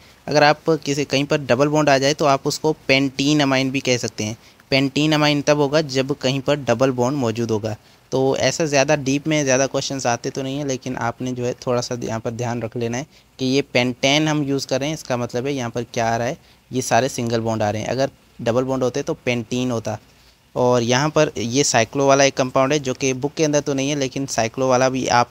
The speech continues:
एक सीख सकते हैं यहाँ पर। अब यहाँ पर एक मिथाइल ग्रुप है और यहाँ पर एक, अ, एक अमाइन ग्रुप है, एक मिथाइल ग्रुप है। तो साइकिल के अंदर नंबरिंग हमेशा आप वहाँ से करते हैं जहाँ से आपके पास, अ, मौजूद हो फंक्शनल ग्रुप,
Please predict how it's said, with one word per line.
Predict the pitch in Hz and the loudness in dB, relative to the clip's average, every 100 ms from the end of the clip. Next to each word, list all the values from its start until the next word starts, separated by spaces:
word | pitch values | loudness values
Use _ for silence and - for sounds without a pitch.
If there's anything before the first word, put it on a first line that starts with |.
| - | -2
एक | 127 - | -2 -2
सीख | 127 120 | -4 -2
सकते | - 110 123 | -4 -4 -2
हैं | |
यहाँ | 127 123 | -2 -2
पर। | 143 - _ - _ - | -6 -10 _ -20 _ 0
अब | 135 139 | 0 4
यहाँ | 147 135 131 151 | 2 4 4 4
पर | 156 | 2
एक | - 147 143 | 2 0 0
मिथाइल | 127 147 135 | -2 0 0
ग्रुप | 135 139 131 | 2 -2 0
है | 139 - _ - | -2 -4 _ -2
और | 127 123 | 0 2
यहाँ | 120 | 0
पर | 120 131 | 2 2
एक, | 127 123 - | 0 -2 -4
अ, | 123 120 117 | 0 2 0
एक | - 135 - - - | 0 -2 -2 -12 -6
अमाइन | 117 127 139 | 0 0 0
ग्रुप | 135 135 | 0 0
है, | 156 | 0
एक | 127 | 0
मिथाइल | 120 113 113 | -4 0 0
ग्रुप | 110 107 104 | 0 -6 -6
है। | 104 | -8
तो | - 127 127 123 | -2 -2 -2 -4
साइकिल | - 127 - 147 | 0 0 0 -2
के | 151 | -2
अंदर | 143 | 0
नंबरिंग | 139 131 131 139 | 0 -2 -2 -4
हमेशा | 131 131 135 | -4 -2 -2
आप | 135 | -2
वहाँ | 123 107 120 | -4 -4 -4
से | 131 | -4
करते | 127 - | -4 -6
हैं | 139 135 | -8 -4
जहाँ | 117 | -4
से | 120 127 | -2 -6
आपके | 117 127 | -4 -6
पास, | 123 123 160 | -2 -2 -4
अ, | - _ _ _ _ - 113 113 | -10 _ _ _ _ -4 -2 0
मौजूद | 113 117 123 131 | 0 -2 -2 -2
हो | 131 123 | -2 -4
फंक्शनल | 123 117 135 | -6 -8 -6
ग्रुप, | 131 139 | -2 -2